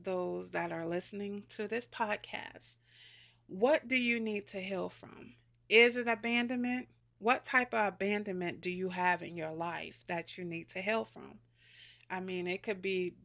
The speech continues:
different things that, um, you feel like you was abandoned from, whether it's your parents, whether it was friends, other family members, whether it was a job,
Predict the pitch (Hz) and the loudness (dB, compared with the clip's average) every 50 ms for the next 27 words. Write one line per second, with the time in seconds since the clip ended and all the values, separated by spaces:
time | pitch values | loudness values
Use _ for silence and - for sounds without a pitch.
0 | _ - 202 240 240 - 233 190 190 - - 185 165 165 165 147 139 170 - - | _ 0 2 2 2 0 -2 -2 -2 -4 -6 -4 -4 -4 -4 -8 -10 -12 -14 -10
1 | - 170 170 165 147 139 - - _ - - - 175 170 165 160 160 160 160 160 | -4 -2 0 0 0 -2 -6 -12 _ -20 -12 -10 -8 -6 -6 -8 -8 -10 -12 -14
2 | 165 175 196 - _ - 170 175 180 - - - 185 180 175 170 170 175 - 170 | -16 -18 -20 -20 _ -12 -8 -6 -6 -6 -2 0 0 2 2 2 0 0 -2 -4
3 | 180 175 165 165 165 160 165 165 160 165 - 170 165 165 160 160 160 156 160 - | -4 -2 -2 -2 -4 -2 -4 -4 -6 -4 -6 -4 -4 -4 -4 -4 -6 -10 -12 -12
4 | - - 156 - - - - 202 - _ _ - - - - - 175 175 170 165 | -18 -18 -16 -16 -16 -16 -18 -20 -20 _ _ -20 -20 -20 -12 0 4 4 6 6
5 | 170 165 165 160 - 160 - - - - 220 214 226 247 254 269 302 349 - - | 4 2 -4 -4 -8 -12 -12 -8 0 6 8 8 8 8 6 0 -4 -6 -8 -10
6 | - - _ _ _ _ _ - 160 160 160 165 - - - - - - - - | -12 -12 _ _ _ _ _ 0 0 2 2 0 -2 -4 -6 -16 -16 -14 -6 2
7 | 214 220 233 247 262 277 294 311 - - - _ - - 220 233 190 214 226 - | 4 4 6 6 4 0 -2 -6 -10 -14 -20 _ -6 -2 -2 2 2 0 0 0
8 | - 240 233 240 247 247 247 247 240 240 240 247 247 247 269 294 - 320 - - | -4 -2 -2 0 0 0 0 0 0 0 2 2 2 2 0 0 -2 -4 -8 -12
9 | _ - - - - - - - - 196 185 185 185 180 - - 165 165 165 160 | _ -16 -16 -16 -16 -18 -16 -8 -4 0 0 0 0 0 -2 -2 -4 -6 -8 -8
10 | 165 185 180 - 190 180 190 208 233 277 302 214 - | -10 -10 -6 0 2 4 6 6 6 6 4 2 0